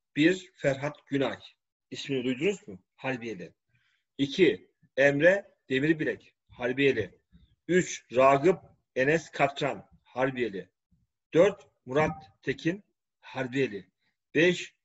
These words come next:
Semih Terzi. Tuğgeneral. İlk defa bir Tuğgenerali açık açık Genelkurmay'da öldüren bir rejim.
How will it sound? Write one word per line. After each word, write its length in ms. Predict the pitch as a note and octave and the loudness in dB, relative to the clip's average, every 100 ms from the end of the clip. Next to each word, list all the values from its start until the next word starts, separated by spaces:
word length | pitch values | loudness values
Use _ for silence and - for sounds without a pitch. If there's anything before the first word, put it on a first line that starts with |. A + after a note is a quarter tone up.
| _ | _
Semih 420 | - C#3 C#3+ - - | -2 -2 -2 -6 0
Terzi. 460 | D3 C#3+ C#3+ G3+ - _ _ _ _ _ _ _ _ _ _ _ _ _ _ | 0 2 0 -2 -4 _ _ _ _ _ _ _ _ _ _ _ _ _ _
Tuğgeneral. 640 | - D3 B2+ A#2+ A2 G2+ _ _ _ _ _ _ _ _ _ _ _ _ _ | -12 -8 -8 -8 -12 -18 _ _ _ _ _ _ _ _ _ _ _ _ _
İlk 220 | C#3+ C#3+ - | -6 -6 -8
defa 480 | A2+ C#3 D#3+ - _ _ _ | -6 -4 -4 -8 _ _ _
bir 420 | - C#3 C#3 - | -6 -4 -4 -6
Tuğgenerali 720 | - D#3+ D3+ B2+ A2 A#2+ - _ _ | 0 2 4 0 0 -2 -4 _ _
açık 400 | - - F3 - | -8 -8 -8 -12
açık 440 | - - C#3+ _ - | -16 -12 -14 _ -8
Genelkurmay'da 880 | B2 C3 C#3 C#3 C3+ A#2 A2+ D3+ - | -4 -2 -2 -6 -10 -6 -4 -4 -4
öldüren 600 | C3+ C3+ A2 A2+ C3+ C3 | -4 -4 -4 -6 -6 -8
bir 180 | B2 A2 | -10 -10
rejim. 360 | A#2 G#2 F#2 | -10 -12 -14